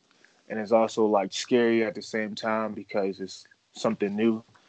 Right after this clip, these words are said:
that I've never experienced, really. So for me, I've never really been against it, but I haven't been, like, a fan of it. Um, but I've always been a type of person that just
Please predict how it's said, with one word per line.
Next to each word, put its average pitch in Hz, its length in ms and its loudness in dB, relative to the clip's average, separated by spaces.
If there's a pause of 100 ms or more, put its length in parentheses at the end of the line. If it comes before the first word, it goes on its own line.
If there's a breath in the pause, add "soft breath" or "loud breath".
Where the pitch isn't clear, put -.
(300 soft breath)
that 120 160 8
I've 104 100 4
never 110 340 4
experienced, 113 600 0
really. 98 300 -2
So 101 320 0 (480 soft breath)
for 131 100 2
me, 170 160 8
I've 175 120 4
never 175 180 4
really 156 220 2
been 139 400 2 (840)
against 139 440 2
it, 135 120 0
but 123 140 2
I 117 80 0
haven't 117 320 -6
been, 120 180 -2
like, 113 160 -6
a 98 60 -10
fan 139 360 4
of 156 140 0
it. 170 160 0 (420)
Um, 107 640 -6 (680)
but 113 120 2
I've 107 160 2
always 117 320 2
been 120 200 -2
a 113 40 -6
type 117 280 -2
of 107 100 -12
person 123 400 0
that 107 180 -2
just - 540 -6